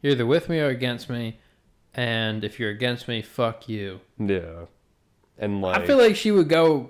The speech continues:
Speaker 1: she would be the woke Trump.
Speaker 2: Yeah, and she
Speaker 1: That
Speaker 2: would
Speaker 1: would
Speaker 2: be even more of a fascist. Like, you
Speaker 1: True,
Speaker 2: know,
Speaker 1: yes.
Speaker 2: she would
Speaker 1: Ugh.
Speaker 2: be, or she would be like that. And
Speaker 1: Mm-hmm.
Speaker 2: I mean, <sighs>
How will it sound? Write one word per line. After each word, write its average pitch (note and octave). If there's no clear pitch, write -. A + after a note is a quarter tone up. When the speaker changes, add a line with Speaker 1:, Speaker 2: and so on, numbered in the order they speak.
Speaker 1:
she -
would D#3
be D#3
the C#3
woke A#2+
Trump. G2+
Speaker 2:
Yeah, C3+
and F#2+
she A2
Speaker 1:
That G#2
Speaker 2:
would G2+
Speaker 1:
would A2
Speaker 2:
be F#2
even G2
more G#2+
of G2
a -
fascist. -
Like, F2
you G#2
Speaker 1:
True, F#2
Speaker 2:
know, F#2+
Speaker 1:
yes. D#2
Speaker 2:
she G#2
would F#2
Speaker 1:
Ugh. F2+
Speaker 2:
be, E2+
or E2+
she -
would F2+
be F2
like F#2
that. E2
And E2+
Speaker 1:
Mm-hmm. A#2+
Speaker 2:
I C3+
mean, F3
<sighs> -